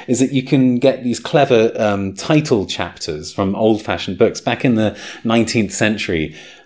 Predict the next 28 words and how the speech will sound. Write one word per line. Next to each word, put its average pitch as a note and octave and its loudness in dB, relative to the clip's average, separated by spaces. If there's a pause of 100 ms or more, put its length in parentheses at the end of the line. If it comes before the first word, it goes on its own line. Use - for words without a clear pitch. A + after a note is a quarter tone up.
(160)
um, F#2 -4 (180)
a B2+ -6
lot A#2+ 2
of A2 -2
books - 0
would G#2 -4
actually G#2 -4
have G#2 0
a F#2+ 0
description - -2
of F2+ -4
what G2 0
happens F2+ -4
in F#2+ -6
each F#2+ -6
chapter F2 -4 (240)
at A2+ -4
the - -6
beginning E2 -6
of D2 -10
the F2 -10
chapter. - -8 (380)
Uh, G#2+ -6
here's E3 2
an E3+ 4
example A#2+ 2 (260)
from, G2+ 0
um, F#2 -2